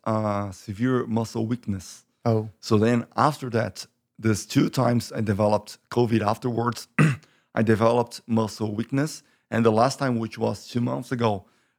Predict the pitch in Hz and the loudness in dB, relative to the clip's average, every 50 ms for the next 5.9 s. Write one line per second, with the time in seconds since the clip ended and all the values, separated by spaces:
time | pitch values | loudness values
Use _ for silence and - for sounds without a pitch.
0 | _ _ 110 110 104 104 120 117 123 120 117 - 135 139 139 - 123 107 113 135 | _ _ 0 0 0 0 2 2 2 2 0 -2 -4 -6 -4 -6 -6 -4 -2 -2
1 | 147 147 123 123 117 110 117 117 117 120 127 131 - - _ _ _ _ _ _ | -2 2 2 2 2 4 2 2 2 2 0 0 -4 -8 _ _ _ _ _ _
2 | _ - 117 107 104 104 104 104 101 104 110 120 139 151 151 - - 117 113 107 | _ -6 0 0 2 2 0 0 0 2 4 4 4 4 2 0 -2 0 0 0
3 | 107 104 107 113 120 127 120 - - - _ _ - 113 110 107 107 107 - - | -2 -2 -2 -2 -2 -4 -6 -8 -14 -20 _ _ 0 0 0 0 -2 -4 -6 -2
4 | - 117 - - - - 113 110 101 - - - 120 127 143 135 120 113 - - | -2 -2 -2 -2 -6 -8 -6 -6 -6 -4 -2 -2 0 0 0 0 0 0 -2 -2
5 | 113 110 110 107 104 101 - - - 113 110 110 104 92 87 87 - - | -4 -2 -2 -2 -2 -4 -6 -6 -4 -4 -4 -4 -6 -10 -12 -16 -20 -20